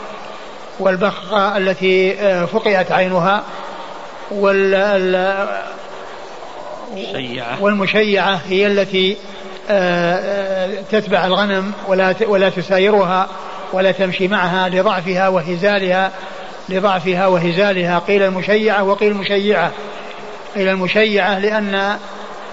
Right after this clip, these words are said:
Speaker 1: آه، لأن الراعي ولأن صاحب الغنم يشيعها، يعني معناه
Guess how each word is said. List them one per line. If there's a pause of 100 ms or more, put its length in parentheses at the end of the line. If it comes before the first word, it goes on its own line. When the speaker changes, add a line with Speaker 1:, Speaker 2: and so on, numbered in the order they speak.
(260)
Speaker 1:
آه،
لأن
الراعي
ولأن
صاحب
الغنم (360)
يشيعها،
يعني
معناه